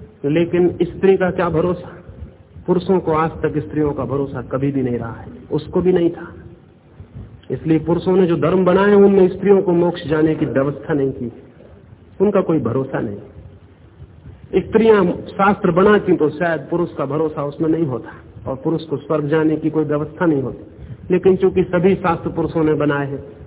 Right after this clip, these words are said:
इसलिए स्त्रियों को कोई हक स्वर्ग वगैरह मोक्ष वगैरह जाने का नहीं। उसने भी सोचा कि नहीं, ये इसकी स्त्री का क्या भरोसा,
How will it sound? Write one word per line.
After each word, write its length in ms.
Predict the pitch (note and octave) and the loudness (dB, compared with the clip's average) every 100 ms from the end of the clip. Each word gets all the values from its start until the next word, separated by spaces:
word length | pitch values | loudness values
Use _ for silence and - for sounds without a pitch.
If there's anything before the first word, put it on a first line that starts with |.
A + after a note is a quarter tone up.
| D#3 | -8
इसलिए 340 | D3+ D#3 D3 | -2 2 2
स्त्रियों 380 | D3 D3+ D#3 D3 | 2 0 2 2
को 120 | D3+ | -2
कोई 340 | - C#3+ C#3+ | -2 0 0
हक 260 | C3 E3 - - - - - - - - - | 0 -2 -4 -16 -20 -20 -20 -16 -16 -16 -4
स्वर्ग 220 | F3+ A3+ | -2 -2
वगैरह 320 | C#3+ C#3 C#3 | -2 -2 -2
मोक्ष 360 | C#3+ D#3 - C#3 | 0 -2 -4 -8
वगैरह 240 | C3+ C#3+ | -4 -4
जाने 280 | C#3+ D3 D3 | -2 -2 -2
का 120 | D3 | 0
नहीं। 200 | D#3 D#3+ - - - - - - - - - - - - | 0 0 -6 -12 -16 -20 -20 -20 -20 -20 -20 -20 -20 0
उसने 300 | F4+ E4+ F#4 | 2 6 6
भी 140 | F4 D4 | 8 6
सोचा 400 | B3+ A#3 A3 D3+ - - - - - - - | 6 4 4 0 -6 -12 -16 -20 -20 -20 -6
कि 80 | A3+ | 2
नहीं, 360 | A3+ B3+ A#3 G#3 | 6 6 6 8
ये 240 | G3 G3 | 8 6
इसकी 240 | G3 G#3 | 2 0
स्त्री 260 | G#3+ G#3 A3+ | -4 0 0
का 100 | A3 | 2
क्या 160 | A3 C4+ | 2 0
भरोसा, 500 | B3 G#3 - D3+ | 2 2 0 -6